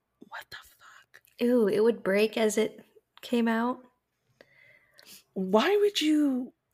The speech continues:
Speaker 2: I
Speaker 1: how
Speaker 2: know.
Speaker 1: are
Speaker 2: Wouldn't
Speaker 1: you
Speaker 2: it fri-, wouldn't it, like, shred your organs as, as it's moving around in there? Like,
Speaker 1: Yeah,
Speaker 2: what
Speaker 1: I
Speaker 2: size are
Speaker 1: don't
Speaker 2: these knives?
Speaker 1: understand.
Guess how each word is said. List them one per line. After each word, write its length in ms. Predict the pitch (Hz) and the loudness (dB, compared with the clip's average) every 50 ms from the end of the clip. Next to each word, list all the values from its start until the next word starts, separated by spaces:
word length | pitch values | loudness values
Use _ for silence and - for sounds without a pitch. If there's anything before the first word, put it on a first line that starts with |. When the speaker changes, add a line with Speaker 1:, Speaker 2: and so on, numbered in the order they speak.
| - - | 2 4
Speaker 2:
I 120 | 233 247 | 6 8
Speaker 1:
how 80 | 269 320 | 8 10
Speaker 2:
know. 260 | 370 381 - - 330 | 12 12 12 12 10
Speaker 1:
are 60 | 285 | 8
Speaker 2:
Wouldn't 480 | 262 226 226 254 - 330 370 392 - 415 | 8 8 10 10 10 10 8 6 6 6
Speaker 1:
you 80 | 381 | 4
Speaker 2:
it 160 | 311 - - | 4 2 0
fri-, 180 | - - 311 - - | 2 2 2 6 8
wouldn't 240 | 262 277 294 349 392 | 6 6 6 4 2
it, 120 | 320 - | 2 4
like, 200 | 285 254 220 - | 2 2 2 0
shred 500 | - - - 214 196 190 196 208 240 233 | -2 -4 -4 -2 0 2 4 4 4 4
your 260 | 247 240 220 190 190 - | 4 4 6 6 4 4
organs 520 | - - 190 190 196 226 233 247 240 226 | 4 4 4 4 4 4 4 4 4 4
as, 460 | 226 208 214 208 196 202 - - - - - | 4 6 6 4 4 0 -6 -8 -12 -8 -2
as 220 | 233 208 208 208 | 0 2 2 0
it's 140 | 202 196 202 | 0 0 2
moving 340 | 196 190 196 208 226 226 214 | 4 4 6 6 6 4 4
around 360 | 196 185 185 190 214 226 262 | 2 0 0 0 0 -2 -2
in 80 | 277 294 | -2 -2
there? 180 | 320 330 311 | -2 0 0
Like, 140 | 262 226 196 | 0 0 4
Speaker 1:
Yeah, 60 | 196 | 6
Speaker 2:
what 120 | 208 - - | 6 6 6
Speaker 1:
I 20 | |
Speaker 2:
size 480 | - - - 208 190 214 247 254 247 240 | 4 2 2 4 4 4 4 4 4 4
are 20 | |
Speaker 1:
don't 80 | 240 226 | 4 4
Speaker 2:
these 160 | 233 226 196 | 4 4 4
knives? 260 | 170 165 185 220 214 | 2 0 0 0 0
Speaker 1:
understand. 640 | 185 170 170 170 180 220 254 - - - - - - | 0 -2 -4 -4 -6 -8 -10 -10 -14 -16 -18 -18 -20